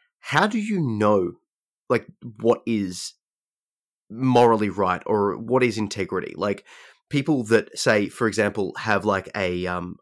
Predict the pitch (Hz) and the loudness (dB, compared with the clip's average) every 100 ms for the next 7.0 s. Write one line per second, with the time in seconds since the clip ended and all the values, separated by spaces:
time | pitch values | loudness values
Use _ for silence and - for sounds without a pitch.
0 | - - - - 110 101 - 110 110 98 | -8 -6 -6 -6 -4 -4 -6 -6 -4 -4
1 | 92 90 82 76 - - 110 92 90 90 | -4 -6 -8 -10 -10 -6 -4 -2 -4 -6
2 | - - - 107 101 92 113 104 90 - | -14 -18 -2 0 0 -2 -4 -2 -2 -4
3 | - 110 92 92 - 104 - 95 104 90 | 0 0 0 -6 -6 -8 -8 -4 -2 0
4 | 95 101 95 - 101 92 87 98 107 92 | 0 -2 -4 -4 -4 -4 -4 -6 -4 -6
5 | 90 95 101 92 90 98 92 87 85 98 | -8 -4 -4 -4 -4 -4 -4 -6 -6 -4
6 | 101 - 98 98 - - - 170 110 | -4 -2 -4 -4 -8 -2 2 4 4